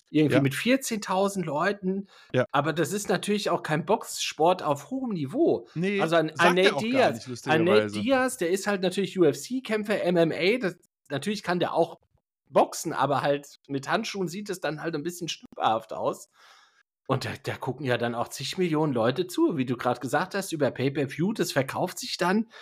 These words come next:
Speaker 1: wie, wie, wie warme Semmeln. Irrsinnig. Und dann machst du mit so 'n,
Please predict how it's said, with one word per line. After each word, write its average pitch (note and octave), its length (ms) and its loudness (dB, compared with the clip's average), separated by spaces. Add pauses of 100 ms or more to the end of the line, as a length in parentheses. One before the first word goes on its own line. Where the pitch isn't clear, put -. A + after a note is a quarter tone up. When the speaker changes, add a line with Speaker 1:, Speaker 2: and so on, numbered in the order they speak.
(240)
Speaker 1:
wie, C#3 420 -2
wie, D3 220 0
wie D3 220 -2
warme C#3+ 360 2
Semmeln. F#3 580 0 (380)
Irrsinnig. D#3+ 600 2
Und C3+ 80 -4
dann C3 120 -2
machst F3+ 220 -2
du G3 60 -4
mit F3 200 -4
so E3+ 140 0
'n, C4+ 200 -4